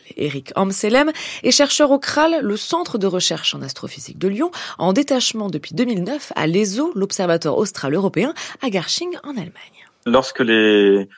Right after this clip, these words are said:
Speaker 2: premières campagnes, euh, d'observation avec des radiotélescopes ont commencé dans les années cinquante,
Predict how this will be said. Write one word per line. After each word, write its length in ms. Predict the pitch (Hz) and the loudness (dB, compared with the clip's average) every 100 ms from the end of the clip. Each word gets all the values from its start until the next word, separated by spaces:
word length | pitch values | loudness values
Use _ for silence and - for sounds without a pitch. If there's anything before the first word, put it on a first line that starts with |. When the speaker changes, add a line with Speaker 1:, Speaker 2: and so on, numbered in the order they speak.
| - | -12
Speaker 2:
premières 420 | - 123 139 127 | -4 -2 -2 -4
campagnes, 520 | 127 117 131 131 120 | -4 0 0 0 0
euh, 340 | 107 104 101 | 0 0 0
d'observation 840 | 101 113 - 110 113 - 131 127 120 | 0 -4 -2 -2 -2 -2 -4 -2 -2
avec 360 | 107 104 101 95 | -2 -2 -4 -6
des 280 | 90 90 | -6 -6
radiotélescopes 800 | 90 113 117 120 107 104 - 117 | -4 -4 -4 -4 -4 -4 -4 -4
ont 80 | - | -4
commencé 460 | 98 107 104 - 170 | -6 -4 -4 -4 -4
dans 140 | 147 | -2
les 120 | 110 | -2
années 140 | 98 92 | -4 -6
cinquante, 480 | - 104 127 139 | -6 -4 -2 -4